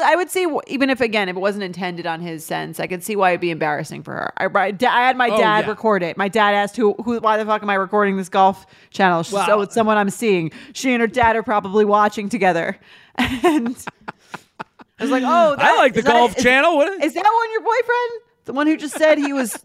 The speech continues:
Speaker 1: <laughs> more single than he's ever been in his life?"
Speaker 2: <laughs>
Speaker 1: We'll be <laughs>
Speaker 2: Yeah, I mean, I,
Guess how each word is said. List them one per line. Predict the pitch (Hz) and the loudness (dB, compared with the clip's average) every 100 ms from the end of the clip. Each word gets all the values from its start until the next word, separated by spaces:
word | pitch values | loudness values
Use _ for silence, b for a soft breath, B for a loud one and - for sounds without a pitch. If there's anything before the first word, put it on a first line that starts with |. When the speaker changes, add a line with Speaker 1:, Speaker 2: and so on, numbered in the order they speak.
| - - - | -16 -18 -20
Speaker 1:
<laughs> | _ _ | _ _
more | - 262 311 | -4 0 0
single | - 302 302 302 | -2 0 2 4
than | 262 | 0
he's | 240 | 0
ever | 277 277 | 0 0
been | 226 269 | -2 -2
in | 269 | 0
his | 226 | -2
life?" | 208 240 294 349 - 440 - | 0 2 2 -2 -10 -20 -18
Speaker 2:
<laughs> | 415 359 269 415 - 220 370 - - | -6 0 0 0 -6 -8 -14 -14 -4
Speaker 1:
We'll | 196 | 0
be | 220 226 | 0 -2
<laughs> | 254 269 277 311 285 277 _ _ _ _ _ _ _ _ _ _ - | -4 -2 -2 -4 -6 -10 _ _ _ _ _ _ _ _ _ _ -16
Speaker 2:
Yeah, | 233 214 196 170 220 220 370 349 285 | -12 -12 -12 -8 -4 0 4 4 4
I | 262 285 | 2 0
mean, | 294 277 | 0 -2
I, | 285 254 311 330 277 240 | 0 2 2 0 -6 -14